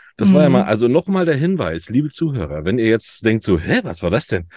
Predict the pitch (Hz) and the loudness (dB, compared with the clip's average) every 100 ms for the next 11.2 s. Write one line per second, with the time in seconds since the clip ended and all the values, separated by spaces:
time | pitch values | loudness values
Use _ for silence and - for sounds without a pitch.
0 | - - 92 123 131 - 117 101 123 113 | -12 -6 -4 0 0 2 2 2 4 4
1 | 90 90 80 139 202 117 90 87 87 85 | 4 0 0 0 2 0 -2 -2 -2 -2
2 | 85 82 76 - 76 82 78 73 120 - | -2 -2 -4 -6 -6 -6 -8 -8 -10 -6
3 | 87 65 71 - - - - - 92 85 | -8 -10 -14 -18 -20 -20 -20 -6 -4 -4
4 | - - 95 82 101 135 120 104 101 - | -8 -4 -4 -2 -4 -2 0 0 -2 -4
5 | 104 92 85 95 - - 131 117 123 95 | -4 -2 -2 -2 -4 -6 -2 -2 -2 -4
6 | 92 - 87 85 90 107 131 120 101 87 | -4 -6 -6 -6 -4 -4 -6 -2 -2 0
7 | 113 135 104 104 85 - 87 120 120 117 | 0 0 -2 -4 -8 -8 -4 -2 0 -2
8 | 98 95 85 98 107 87 - - - - | -2 -6 -6 -8 -6 -8 -10 -20 -12 -6
9 | 113 - 98 87 - 123 113 71 92 - | -6 -4 -6 -4 -2 0 2 0 -2 -2
10 | 143 131 113 117 - - 190 190 131 151 | -2 0 -2 -4 -6 -4 0 2 2 4
11 | 180 | 4